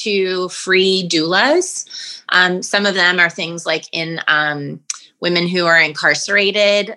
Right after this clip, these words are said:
Um, some, some are for minorities, um, uh, young women. So there are a lot of opportunities to, to give your service away. And I think that if you have the ability to be able to do that, you can get a lot of experience. Also,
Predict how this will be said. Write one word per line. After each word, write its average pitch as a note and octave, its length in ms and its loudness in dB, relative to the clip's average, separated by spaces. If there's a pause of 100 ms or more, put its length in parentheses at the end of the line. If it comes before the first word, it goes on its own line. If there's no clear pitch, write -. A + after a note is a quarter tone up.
Um, D#3+ 320 -2
some, D#3 320 -10
some E3 300 -6
are D#3+ 140 2
for D3 640 2
minorities, E3+ 1000 -4
um, D3 800 -6 (540)
uh, D#3 320 4
young E3+ 360 -2
women. F#3+ 680 -4
So E3 320 -2
there E3+ 180 2
are E3 40 4
a E3 100 0
lot D#3+ 180 0
of - 60 -6
opportunities D#3+ 760 -8
to, D3+ 500 -4 (560)
to E3+ 100 2
give E3 500 2
your D#3+ 140 4
service D#3 500 -2
away. D#3 600 0
And E3+ 160 -2
I D#3+ 120 -2
think E3 300 -8
that D3+ 360 0
if D3+ 200 -6
you E3 300 -4
have D#3 240 -2
the D3+ 100 -4
ability D3 520 -6
to - 160 -12
be C#3+ 120 -6
able C#3+ 200 -8
to - 120 -8
do C#3+ 280 -8
that, C#3+ 420 2
you E3+ 80 -10
can D#3+ 140 -18
get C#3 160 -6
a C3+ 40 -8
lot B2+ 240 -4
of B2+ 80 -8
experience. C3+ 760 -8
Also, C#4 420 0